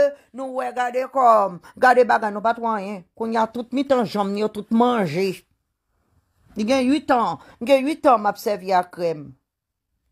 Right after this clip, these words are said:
Adon bow down to nobody. M vin nan fezi w. M i created this business.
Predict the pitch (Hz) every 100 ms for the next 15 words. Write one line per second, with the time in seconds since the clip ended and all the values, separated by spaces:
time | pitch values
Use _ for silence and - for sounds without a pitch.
0 | _ _ _ _ _ _ _ _ _ _
1 | _ _ _ _ - 220 262 226 226 220
2 | 196 196 196 190 180 180 151 123 110 101
3 | 98 _ _ _ _ _ _ _ _ _
4 | 170 180 208 208 220 202 202 196 - -
5 | 208 220 220 190 175 151 131 113 117 107
6 | 110 101 98 - - -